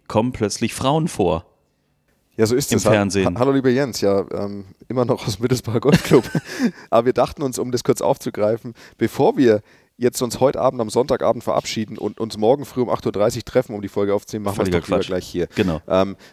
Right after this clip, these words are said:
Speaker 2: genau, wir schauen hier grad, äh, auf Sky den Finaltag der Open. Es sind noch ein paar Löcher zu spielen. Sepp Straka ist grad Zweiter.
Speaker 1: Der macht gerade den Ryder Cup
Speaker 2: Ryder,
Speaker 1: klar.
Speaker 2: Ryder Cup,
Speaker 1: Der macht
Speaker 2: hallo,
Speaker 1: den
Speaker 2: sag
Speaker 1: Ryder
Speaker 2: ich
Speaker 1: Cup
Speaker 2: nur.
Speaker 1: klar für Österreich, ja.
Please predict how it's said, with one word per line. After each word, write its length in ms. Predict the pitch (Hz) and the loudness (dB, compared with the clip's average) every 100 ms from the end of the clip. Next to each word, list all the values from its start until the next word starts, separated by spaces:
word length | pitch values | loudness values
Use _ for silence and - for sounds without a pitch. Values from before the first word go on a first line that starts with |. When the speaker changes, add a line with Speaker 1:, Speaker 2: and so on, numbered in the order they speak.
| _ _ _ | _ _ _
Speaker 2:
genau, 420 | - 123 127 143 98 | 2 4 6 4 2
wir 100 | 95 | 0
schauen 300 | - 131 196 | 0 -2 0
hier 140 | 139 | -2
grad, 420 | - 113 120 - - | 2 4 2 -2 -4
äh, 260 | 101 104 104 | 0 2 2
auf 180 | - - | 0 -4
Sky 440 | - 92 104 127 - _ _ - | -2 2 2 2 -2 _ _ -4
den 160 | 110 113 | -2 -2
Finaltag 460 | 104 107 135 123 | -2 -2 0 -2
der 140 | 107 78 | 0 0
Open. 280 | 131 110 | -2 -2
Es 120 | 101 - | -6 -4
sind 100 | 127 | -4
noch 100 | 113 | -4
ein 60 | |
paar 160 | 120 123 | -2 0
Löcher 240 | 135 120 | 0 -2
zu 100 | - | -4
spielen. 520 | - - 123 104 113 - | -12 -6 0 0 -2 -6
Sepp 300 | - 131 - | -4 -4 -6
Straka 500 | - 101 101 120 90 | -6 -6 -2 0 2
ist 200 | 101 - | 0 -2
grad 220 | 107 98 | -2 -2
Zweiter. 640 | - 92 113 101 90 113 - _ _ | -2 0 2 2 0 -2 -8 _ _
Speaker 1:
Der 140 | - 90 | -2 2
macht 180 | 104 - | 0 0
gerade 200 | 95 90 | 0 2
den 100 | 82 | 2
Ryder 240 | 85 92 | 2 4
Cup 140 | 110 | 4
Speaker 2:
Ryder, 100 | 117 120 | 6 6
Speaker 1:
klar. 200 | 110 120 | 4 6
Speaker 2:
Ryder 140 | 131 | 6
Cup, 180 | - 120 | 4 2
Speaker 1:
Der 140 | 90 | 4
macht 120 | 95 131 | 4 6
Speaker 2:
hallo, 80 | |
Speaker 1:
den 100 | 113 | 6
Speaker 2:
sag 120 | 85 90 | 6 4
Speaker 1:
Ryder 100 | 92 | 4
Speaker 2:
ich 80 | |
Speaker 1:
Cup 120 | 90 90 | 0 0
Speaker 2:
nur. 80 | |
Speaker 1:
klar 180 | 92 87 | 2 0
für 100 | - | 0
Österreich, 540 | 82 - 85 76 73 - | -4 -4 -4 -4 -4 -4
ja. 160 | 82 | -6